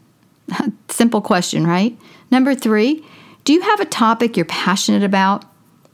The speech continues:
Number four, will you run out of information? Number five, how often will you post? Do you know some of the top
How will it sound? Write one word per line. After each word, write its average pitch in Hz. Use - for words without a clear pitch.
Number 208
four, 208
will 220
you 247
run 208
out 208
of 196
information? 180
Number 196
five, 240
how -
often 202
will 185
you 180
post? -
Do 269
you 330
know 339
some 254
of 233
the 208
top 208